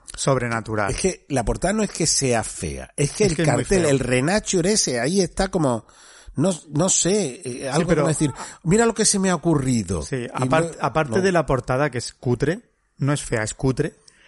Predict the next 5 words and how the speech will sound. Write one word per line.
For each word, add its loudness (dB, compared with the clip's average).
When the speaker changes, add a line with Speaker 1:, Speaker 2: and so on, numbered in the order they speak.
Speaker 1:
luego 2
los 0
componentes -4
son -4
feos. -6